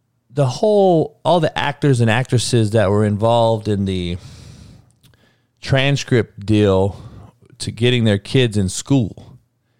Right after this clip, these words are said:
Like, these motherfuckers didn't do shit. One of them did a year. What, what, what would the one actress broad from Family Ties or whatever, what'd she get? Like, fuck, or whatever,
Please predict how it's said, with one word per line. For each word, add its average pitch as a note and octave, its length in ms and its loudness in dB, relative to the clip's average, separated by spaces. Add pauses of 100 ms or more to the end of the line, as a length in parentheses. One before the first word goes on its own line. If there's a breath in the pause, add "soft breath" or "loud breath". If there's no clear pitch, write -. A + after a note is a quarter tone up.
(360)
Like, D3+ 120 -6
these E4+ 140 -2
motherfuckers C3+ 440 -2
didn't G#2+ 220 -2
do G2+ 120 0
shit. - 440 -8
One C#3 200 0
of E3+ 60 0
them D3 120 0
did C3 160 0
a - 20 -2
year. D3+ 560 -4
What, B2+ 200 0
what, A2+ 200 2
what C3 200 2
would B2 140 0
the A2 80 2
one A2+ 320 0 (160)
actress G2+ 380 -2
broad F#2+ 480 -2 (460 soft breath)
from - 180 -8
Family G#2 340 0
Ties F#2 340 -2
or F#2 60 0
whatever, F2+ 240 2
what'd A#2+ 140 2
she - 160 -6
get? - 320 -10
Like, D#2+ 260 -4
fuck, - 380 -6
or F#2 180 0
whatever, F#2+ 360 0